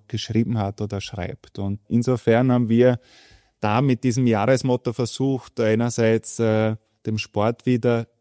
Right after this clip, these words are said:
Raum zu geben, hier Geschichten zu erzählen, die auch die Wirtschaftstreibenden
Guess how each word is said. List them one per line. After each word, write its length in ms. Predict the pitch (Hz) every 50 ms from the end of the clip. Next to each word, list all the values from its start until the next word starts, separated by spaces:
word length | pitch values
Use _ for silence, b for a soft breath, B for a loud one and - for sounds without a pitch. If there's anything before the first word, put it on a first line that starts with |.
| _ -
Raum 460 | 120 117 - 92 98 117 123 143 139
zu 180 | - - 139 123
geben, 560 | - 117 113 117 123 127 123 135 143 147 131
hier 260 | 107 120 123 127 117
Geschichten 720 | - 127 110 - - 131 135 - - - - 120 127 123 117
zu 140 | - - 123
erzählen, 600 | 117 110 104 - - 117 110 117 127 127 120 113
die 340 | - 113 113 113 110 104 - _ -
auch 380 | - 110 104 101 98 - - _ _ _ _ _ _ _ _ _ _ _ _ _ _ _ _ - -
die 100 | 98 92
Wirtschaftstreibenden 1500 | 104 107 110 - 135 123 117 - - - - - 123 117 113 - - 104 104 110 - 123 117 - - 120 120 117